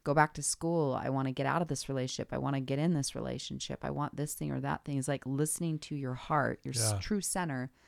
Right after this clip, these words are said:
Speaker 1: But you will have fear when you're on the cusp of growth. It's part of the change process, you know?
Speaker 2: Yeah.
Speaker 1: And so knowing you're like, "Okay,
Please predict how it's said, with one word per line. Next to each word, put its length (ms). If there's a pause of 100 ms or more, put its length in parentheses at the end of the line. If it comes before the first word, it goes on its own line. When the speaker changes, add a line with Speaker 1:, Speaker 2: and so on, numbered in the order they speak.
(480)
Speaker 1:
But 100
you 140
will 160
have 220
fear 420
when 160
you're 100
on 80
the 80
cusp 360
of 140
growth. 400
It's 140
part 240
of 100
the 60
change 400
process, 560
you 60
know? 200 (420)
Speaker 2:
Yeah. 280 (280)
Speaker 1:
And 180
so 360 (460)
knowing 380
you're 140
like, 220
"Okay, 320